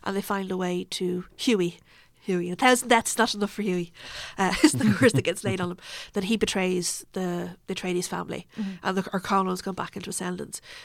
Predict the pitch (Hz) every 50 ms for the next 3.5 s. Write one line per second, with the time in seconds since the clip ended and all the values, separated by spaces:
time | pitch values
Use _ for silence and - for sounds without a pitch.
0 | - - - 208 196 190 185 190 190 185 - - 190 185 185 185 - 185 185 -
1 | 185 180 175 190 - - 185 180 - 185 - 185 175 180 180 180 180 175 - -
2 | - - - - - _ _ - - 196 180 180 175 175 185 175 - - - -
3 | - 185 180 - - 180 180 175 175 180